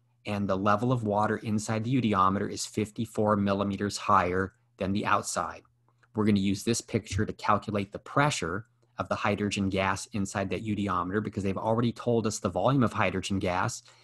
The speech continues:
and we already know its temperature because we'll assume its temperature is the same as water's. So we'll use that picture to calculate what the pressure will be. What are we gonna do? We're gonna try to calculate the mass of zinc that was in the original sample. So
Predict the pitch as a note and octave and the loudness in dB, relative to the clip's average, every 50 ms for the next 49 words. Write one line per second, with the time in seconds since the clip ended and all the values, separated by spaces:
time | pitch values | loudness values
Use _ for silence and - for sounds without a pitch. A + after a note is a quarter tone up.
0 | - - - G#2 G#2 A2 G#2 G#2 G#2+ A2 G#2+ G#2+ G#2+ G#2 G#2+ G2+ G2+ G2 - - | -20 -8 -4 -2 0 0 0 0 0 0 2 2 2 2 2 2 0 -2 -4 -4
1 | - - D3+ C#3+ - - - - G#2 G#2 G2+ A2 G#2+ - G2 F#2+ - G2+ G2+ G2 | -2 0 0 2 0 0 0 0 -2 0 0 -2 -4 -4 -6 -6 -4 -4 -4 -4
2 | - - - B2 A2+ G#2 G#2 - - - - G#2 F#2+ - F#2+ - - G#2 G2 G2 | -2 0 2 2 2 2 0 -4 -4 -2 0 0 0 -2 -4 -4 -4 -4 -4 -4
3 | - G2+ - - G2 F#2+ F#2 F#2 F2+ G2 F#2+ F#2 F2+ F2 D2+ C#2 A#1+ - - - | -6 -6 -6 -6 -6 -4 -6 -6 -4 -2 0 2 2 2 0 -2 -8 -14 -16 -16
4 | _ _ _ _ _ - - _ - - A#2 F#2+ G2 G2 G2+ A2 G2+ G2 - G#2+ | _ _ _ _ _ -20 -20 _ -4 0 0 2 2 2 2 2 2 2 0 -2
5 | A2 - - A#2 - - - A#2+ G#2 G2+ - - - G#2 G2+ - - G2+ G2+ G#2 | -4 -4 -6 -8 -8 -4 -4 -4 -4 -4 -6 -2 0 0 0 0 -2 -6 -6 -6
6 | G#2 G#2 - - - - F#2+ F2+ - - G2 F2 F2+ F2 F2 G2+ G2 F2 E2 - | -8 -10 -10 -12 -8 -6 -4 -4 -4 -6 -6 -6 -6 -4 -2 -2 -2 -2 -4 -8
7 | _ _ _ _ _ _ _ _ _ - - - - - - - - A2+ A2+ A#2 | _ _ _ _ _ _ _ _ _ -20 -20 -20 -20 -20 -20 -4 0 2 4 6
8 | A#2 A#2+ G#2+ A#2 A#2 A2 G#2 B2+ C#3+ D#3 D3 B2 A2 G2+ G2 F#2+ - - A#2 G#2+ | 6 6 6 6 6 6 8 8 8 8 8 6 4 2 2 2 0 0 -2 -2
9 | F#2+ - - - G#2+ A2 G#2+ - C3+ C#3 C3 - C3+ A#2 A2 A2 A2+ A#2+ A#2+ - | -2 -2 0 2 2 2 2 0 -2 -2 0 2 2 2 2 2 2 0 0 0
10 | D3+ A2+ F2+ - G2+ F2+ F#2+ G#2 - - _ _ _ _ - A#2+ A#2 - G#2+ F#2+ | 0 0 0 0 0 -2 -2 -4 -8 -12 _ _ _ _ -4 -2 0 0 0 0
11 | G2 G#2 A2 G#2+ G#2 F2 - G2 G2+ A2 A2 - - D3+ D3+ D3 B2+ - E2 - | 2 2 2 2 0 0 0 0 -2 -2 0 0 2 2 2 2 0 -2 -8 -14
12 | _ _ _ _ _ _ _ _ _ _ _ _ _ _ _ _ _ - - C3+ | _ _ _ _ _ _ _ _ _ _ _ _ _ _ _ _ _ -2 2 2
13 | G#2+ F2+ F2 | 2 2 2